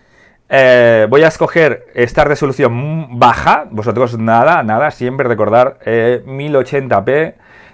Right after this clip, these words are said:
Y ya s-, los frames, pues según, según, eh, la grabación, como la realicéis. Si la realicéis a veinticuatro frames, veinticinco, veintinueve, treinta.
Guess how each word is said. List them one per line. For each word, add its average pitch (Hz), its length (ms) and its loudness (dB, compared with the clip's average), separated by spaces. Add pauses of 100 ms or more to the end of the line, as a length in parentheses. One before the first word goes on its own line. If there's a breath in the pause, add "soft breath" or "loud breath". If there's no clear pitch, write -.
(140 soft breath)
Y 131 220 -8
ya 131 220 4
s-, - 180 -8
los 120 200 -4
frames, 135 380 -2
pues 127 220 -4
según, 117 680 -6
según, 117 540 -6
eh, 95 540 -4
la 101 120 0
grabación, 98 520 -2
como 104 400 -2
la 85 100 -4
realicéis. 87 480 -6
Si 113 80 -10
la 80 140 -8
realicéis 80 340 -12
a 98 40 -8
veinticuatro 87 420 -10
frames, 127 280 -4
veinticinco, 117 520 -10
veintinueve, 123 640 -8
treinta. 131 460 -6